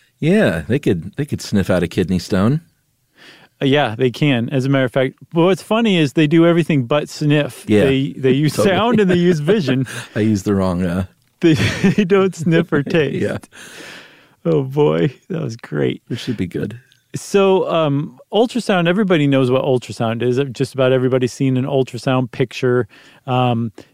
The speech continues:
Speaker 2: you see little babies, like, in the womb developing, and they're getting all cute and everything. Or else you see 'em really early on and they're not at all cute. Um, but either way, I think everybody's pretty familiar with ultrasound. Um, and I was too,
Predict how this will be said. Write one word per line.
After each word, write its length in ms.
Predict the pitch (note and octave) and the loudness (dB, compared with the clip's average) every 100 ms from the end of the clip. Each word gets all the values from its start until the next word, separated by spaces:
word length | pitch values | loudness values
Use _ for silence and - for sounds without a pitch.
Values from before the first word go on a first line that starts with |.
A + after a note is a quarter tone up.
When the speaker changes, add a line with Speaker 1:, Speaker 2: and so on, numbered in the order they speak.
| - | -6
Speaker 2:
you 160 | C#3 | -4
see 240 | A2+ - C#3 | -4 -2 2
little 240 | C#3 C3 | 4 2
babies, 600 | A#2+ C3+ C#3 C3+ C3+ A#2+ | 2 2 4 2 0 0
like, 200 | C3+ B2 | 0 2
in 180 | C#3 C3+ | 2 2
the 100 | C3+ | 0
womb 420 | C3 C#3+ C#3 C#3+ | 2 2 4 2
developing, 840 | C#3 B2+ B2+ C3 C3 C3+ C3 C3+ C3 | 0 0 2 2 2 0 0 0 0
and 100 | B2 | 0
they're 80 | B2+ | -2
getting 300 | C3 C#3+ C3 | -2 -2 -2
all 140 | C3 | -2
cute 340 | - C3 B2+ | -4 -2 -2
and 100 | C#3+ | -2
everything. 600 | B2+ B2+ A#2+ C3 B2 C3 B2 - - | -4 -4 -4 -4 -4 -4 -8 -14 0
Or 160 | D#3+ D#3 | 2 2
else 180 | C#3 | 0
you 80 | D#3+ | -4
see 220 | - E3 | -2 2
'em 160 | D#3 C#3 | 2 4
really 220 | D3 D3 | 4 4
early 280 | C3+ C3+ C3 | 4 4 4
on 220 | B2 B2+ | 2 2
and 100 | B2+ | 0
they're 140 | A#2+ A#2 | 0 0
not 240 | B2+ B2+ | 0 0
at 100 | A#2 | 2
all 160 | B2+ B2+ | 2 0
cute. 440 | - A2+ A#2+ - - _ - _ | -2 -4 -4 -6 -16 _ -20 _
Um, 240 | C3 B2 B2+ | -2 0 0
but 160 | E3 | 0
either 240 | G#3 C4 G3 | 2 4 4
way, 300 | D#3 C#3 B2+ - _ _ _ _ | 4 2 -2 -10 _ _ _ _
I 100 | F#3 | 0
think 160 | A#3 G#3 | 2 2
everybody's 400 | F#3+ E3+ D#3 C#3 | 2 2 2 0
pretty 240 | - D3+ | 0 -2
familiar 420 | - C#3 C3+ B2+ | 0 0 2 2
with 160 | A#2+ A2+ | 2 0
ultrasound. 720 | B2+ B2 G#2+ - A#2 C3+ C3+ - _ - - _ | 0 -2 -6 -8 -6 -6 -8 -12 _ -20 -20 _
Um, 400 | C#3+ C3+ C3 B2+ - _ _ | 0 2 0 -2 -8 _ _
and 120 | E3+ A3 | -2 2
I 80 | C#4+ | 4
was 320 | G#3 C#3+ - | 4 2 -2
too, 460 | - B3 C3+ C3+ | -2 2 2 0